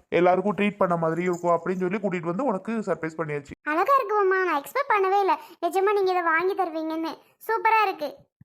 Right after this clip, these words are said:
Speaker 1: நல்லா இருக்கா? உனக்கு பிடிக்கும்னு நினைச்சேன், எப்படியோ பிடிச்சிருக்குன்னு சொல்லிட்டேன்.
Speaker 2: ஆமா, நிஜமாவே நல்லா தான் இருக்கு.
Speaker 1: சரி, இந்த பாரு, போட்டுக்கோ.
Speaker 2: இல்ல, இருக்கட்டும், நான் இன்னொரு நாள்,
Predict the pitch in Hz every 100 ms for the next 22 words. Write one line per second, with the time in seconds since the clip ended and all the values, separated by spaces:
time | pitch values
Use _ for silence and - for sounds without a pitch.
0 | _ 175 208 247 233 208 170 170 175 220
1 | 226 247 233 190 185 196 196 208 170 156
2 | 196 202 202 196 208 180 208 202 185 180
3 | - 392 370 277 - 311 392 415 415 359
4 | 339 359 370 330 _ - 254 254 208 226
5 | 240 226 220 220 233 226 175 - 392 359
6 | 359 415 453 370 330 330 320 320 320 339
7 | 370 381 381 381 370 359